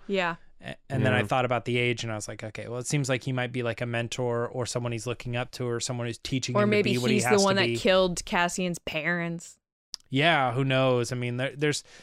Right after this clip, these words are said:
Speaker 2: there's so
Speaker 1: Yeah.
Speaker 2: much there, um, that they could play with. But,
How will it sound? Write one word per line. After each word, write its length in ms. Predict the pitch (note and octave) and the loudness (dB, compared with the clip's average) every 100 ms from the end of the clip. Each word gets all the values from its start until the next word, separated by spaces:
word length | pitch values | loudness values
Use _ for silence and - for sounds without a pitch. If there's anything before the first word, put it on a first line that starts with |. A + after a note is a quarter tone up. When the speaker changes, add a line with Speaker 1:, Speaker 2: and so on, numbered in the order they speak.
| - | -6
Speaker 2:
there's 140 | D3+ | -2
so 80 | F#3 | 0
Speaker 1:
Yeah. 60 | D3+ | 0
Speaker 2:
much 80 | E3 | 2
there, 260 | C#3 C3+ - C#3+ | 0 0 -4 -2
um, 480 | C3+ C3 B2 A#2+ A2+ | 0 2 0 -4 -6
that 100 | B2+ | -4
they 120 | B2+ | -4
could 160 | B2 B2 | -4 -6
play 200 | C3 B2 | -4 -2
with. 300 | B2 A2+ - - - - _ _ | -2 -4 -8 -20 -20 -20 _ _
But, 560 | B2+ D3 C#3+ C3+ - | -2 2 4 2 -2